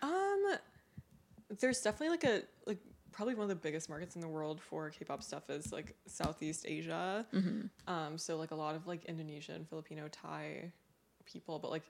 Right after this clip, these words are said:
Speaker 1: English is still kinda, like, the lingua franca, but then I still, like, have K-pop mutuals that I, like, see them, like, typing in Tagalog or something, and I'm like, "Oh, I kinda forgot that <laughs> you're, like, not,
Speaker 2: <laughs>
Speaker 1: you're not here." Um, weirdly, like, the Middle East is a pretty big market, but I think that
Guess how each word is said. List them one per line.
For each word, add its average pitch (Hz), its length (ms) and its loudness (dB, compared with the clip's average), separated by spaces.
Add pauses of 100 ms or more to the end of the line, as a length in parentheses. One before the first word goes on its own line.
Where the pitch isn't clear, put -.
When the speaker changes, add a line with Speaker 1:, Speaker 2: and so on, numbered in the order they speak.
(120)
Speaker 1:
English 190 320 0
is 247 80 -2
still - 180 -2
kinda, 160 200 -6
like, 156 140 -4
the 160 60 -4
lingua 156 280 -6
franca, - 420 -6
but 160 120 -4
then 160 240 -4 (100)
I - 80 -2
still, 185 200 -2
like, 202 140 0
have 156 340 -4 (760)
K-pop 165 340 -4
mutuals 156 380 -2
that - 80 -2
I, 156 80 2
like, 160 160 0
see 165 140 -2
them, 156 260 -2 (840)
like, 165 160 -4
typing 160 280 -4
in 156 80 -4
Tagalog 147 400 -2
or 180 80 -4
something, - 220 -6
and - 60 -6
I'm - 60 -6
like, - 160 -6
"Oh, - 320 -4
I - 40 -6
kinda 185 160 -6
forgot - 320 0
that 269 140 6
<laughs> - 60 6
you're, 294 140 8
like, 277 360 12
not, 185 320 8 (480)
Speaker 2:
<laughs> 392 500 10
Speaker 1:
you're 190 120 2
not 170 280 4
here." 170 440 2 (160)
Um, 175 640 2 (560)
weirdly, 277 500 4
like, 392 180 6
the 262 80 10
Middle 185 260 6
East 165 220 0
is 190 100 -2
a - 40 -4
pretty 208 200 -4
big 208 200 0
market, 208 500 0
but 180 80 2
I 175 80 4
think 180 240 -2
that 269 360 4